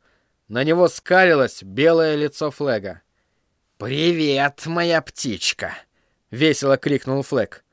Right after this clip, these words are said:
"У меня топор, но, думаю, он мне не понадобится. Я его отложил. Видишь?" Он показал пустые руки. Вся сила, казалось, разом ушла из рук и ног Питера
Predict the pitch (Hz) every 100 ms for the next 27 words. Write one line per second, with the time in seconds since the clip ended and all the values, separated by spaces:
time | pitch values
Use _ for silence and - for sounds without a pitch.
0 | _ _ _ _ - 85 127 131 147 160
1 | 170 180 175 - 123 78 - - _ _
2 | _ _ - 113 113 131 127 113 147 175
3 | 175 - 127 113 127 131 151 160 208 233
4 | 233 107 98 127 156 - 98 98 - _
5 | _ _ - 233 226 220 208 220 196 -
6 | 202 139 117 87 - _ _ - 156 233
7 | 226 104 - - _ _ _ _ - 131
8 | 113 113 - 123 151 143 147 - - 147
9 | 147 135 110 - 98 _ _ _ _ _
10 | - 131 117 175 185 135 - _ _ -
11 | 135 139 139 131 - _ _ - 143 165
12 | 147 156 165 - 185 170 127 131 170 143
13 | 139 127 - 202 185 127 107